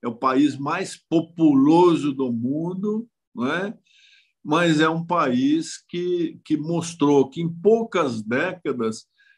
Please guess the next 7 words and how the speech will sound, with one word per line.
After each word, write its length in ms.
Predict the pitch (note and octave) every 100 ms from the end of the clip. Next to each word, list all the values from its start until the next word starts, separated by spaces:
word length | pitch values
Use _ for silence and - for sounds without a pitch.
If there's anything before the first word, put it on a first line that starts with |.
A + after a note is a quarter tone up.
| _ -
conseguiu, 1040 | E3+ E3+ - F3+ A#2+ A#2+ D3+ E3 E3 E3 _ _ -
ah, 560 | C3+ C#3+ C#3 C#3 C3+ C3+
um, 520 | D3 D3 D3+ D3 C#3+
um 60 | D3
estágio 1000 | - - - D3 D3 C#3+ A#2 B2+ A#2 A2+
tecnológico 1300 | C3+ C3+ C3+ B2+ A#2+ B2 B2+ B2 A2+ A2+ B2 A2+ A2 _ _ _ _ D#3+
invejável 1300 | D#3+ D#3 C3+ A#2 A2+ A#2 C#3+ E3 F3 G3+ G#3 G#3